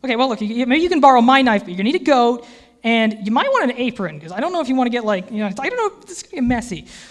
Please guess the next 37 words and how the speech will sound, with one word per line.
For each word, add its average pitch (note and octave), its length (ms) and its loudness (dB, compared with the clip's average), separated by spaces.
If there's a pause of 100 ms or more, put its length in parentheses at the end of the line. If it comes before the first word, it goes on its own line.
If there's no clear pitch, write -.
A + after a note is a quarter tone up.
(240)
Like, C#4 180 -8 (1000)
no, C4+ 140 -4
you G3 120 -4
walk C4+ 220 -2
into C4 100 0
church, G3+ 320 -6
somebody G#3 300 -6
sm-, A3 260 -8
hand, G#3+ 220 -8
shakes A3 160 -8
your C#4 100 -6
hand, G#3+ 220 -2
gives G#3 120 -4
you A3 120 -2
one A3 100 -2
of G#3 80 -2
those G3+ 40 -6
little G#3 180 -6 (180)
papers, F#3+ 380 -10
and G#3 100 -4
you G3 60 -8
go G#3 80 -6
in G#3 80 -4
and A3+ 100 -6
sit - 120 -12
down, A3 200 -8
and A3+ 140 -6
it's - 160 -12
nice. D#4 320 -10 (420)
It's - 100 -20
ve-, C4+ 140 -10
it's B3 100 -8
very D#4 200 0
nice, F3+ 180 -6
all C4 180 -2
very C4 180 0
nice. E3+ 160 -6